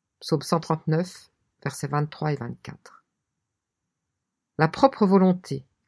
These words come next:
conduit à la tristesse et au regret. Mais le vrai jugement de soi-même apporte la communion et la joie lorsque nous gardons les commandements du Seigneur.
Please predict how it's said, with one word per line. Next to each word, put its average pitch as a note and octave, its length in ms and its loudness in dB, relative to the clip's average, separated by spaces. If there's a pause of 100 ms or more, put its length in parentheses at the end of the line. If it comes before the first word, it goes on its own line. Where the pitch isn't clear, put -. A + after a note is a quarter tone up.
(120)
conduit F3+ 340 4
à F3+ 60 2
la D#3 100 2
tristesse F3+ 680 -2
et D#3 60 2
au C#3+ 100 2
regret. C3+ 440 -2 (920)
Mais D3 120 0
le D#3 100 6
vrai D3+ 280 6
jugement G3 400 6
de D#3+ 80 0
soi-même E3 640 0 (340)
apporte F3+ 360 2
la D3+ 100 2
communion F3+ 680 2
et C3+ 80 -4
la C3 160 -4
joie D#3 340 0 (800)
lorsque E3 280 0
nous D3 160 0
gardons F3+ 400 2
les C#3+ 100 -2
commandements D#3+ 440 0
du C#3+ 80 -6
Seigneur. - 400 -10